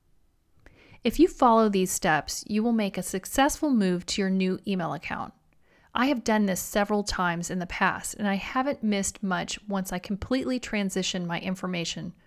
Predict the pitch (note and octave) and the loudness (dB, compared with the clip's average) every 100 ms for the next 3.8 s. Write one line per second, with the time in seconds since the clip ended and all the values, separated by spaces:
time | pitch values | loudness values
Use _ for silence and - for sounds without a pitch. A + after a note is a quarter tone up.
0 | _ - G3 F#3 G3 - F3 - - G3+ | _ -6 -2 0 -2 -2 -2 -2 -4 0
1 | G#3+ G3+ - - _ _ _ _ _ _ | 0 0 -4 -12 _ _ _ _ _ _
2 | _ _ _ _ _ _ _ _ - D#4 | _ _ _ _ _ _ _ _ -2 0
3 | F4 C#4 A3 - F#3+ G3 - | 4 4 2 0 0 0 -4